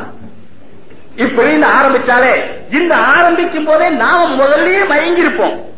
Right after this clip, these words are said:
ஆ, நாம முதல்லயே அந்த எடுத்து வச்ச முறை,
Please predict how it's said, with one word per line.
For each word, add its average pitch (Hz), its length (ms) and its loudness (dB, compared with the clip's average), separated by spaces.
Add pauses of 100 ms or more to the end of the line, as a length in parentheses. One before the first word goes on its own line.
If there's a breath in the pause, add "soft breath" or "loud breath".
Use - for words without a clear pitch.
(640)
ஆ, 180 240 0 (360)
நாம 226 380 0
முதல்லயே 262 420 0 (320)
அந்த 226 200 -2
எடுத்து 226 320 0
வச்ச 226 220 2
முறை, 190 300 2